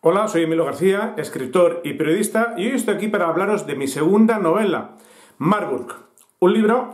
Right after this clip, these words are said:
de ciencia ficción. Es la segunda parte, la continuación de que ya tenéis en el mercado. No digo el título porque igual YouTube me lo censura. Eh,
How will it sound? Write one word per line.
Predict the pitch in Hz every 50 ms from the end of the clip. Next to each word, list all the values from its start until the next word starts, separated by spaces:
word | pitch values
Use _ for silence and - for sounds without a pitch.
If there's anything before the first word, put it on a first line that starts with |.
| -
de | - 151 147 143 131 127
ciencia | - 180 208 180 196 196
ficción. | 196 196 160 123 - 135 127 113 113 - -
Es | 135 135
la | 139 139 131
segunda | - - 123 - 208 208 190 180 170
parte, | - 170 170 - - 196 202
la | 151 160
continuación | 165 139 127 143 135 147 139 139 175 190 175 165 160
de | 165 170 190 214 220 - - - _ _ - - - _ _ _ _ _ _ _ _ _ _ _ _ _ _ _ _ _
que | - 139 135
ya | 131 170 185 180
tenéis | - 151 170 196 202 202 - -
en | 139 127
el | 123 117 117
mercado. | 120 123 120 127 123 170 147 123 110 107 110
No | 120 123
digo | 135 135 127
el | 120
título | 120 156 - 170 175 190 185
porque | 170 147 - - 131 120 120 117
igual | 117 113 120 127 139 147 160 160 151 147 143
YouTube | 139 139 135 135 - 185 190 - - - 131
me | 135 143
lo | 135 127 117
censura. | 131 135 127 - - 202 156 117 - - - - - _ - - - - - - - - - _
Eh, | - - 147 147 147 156 160 151 - - -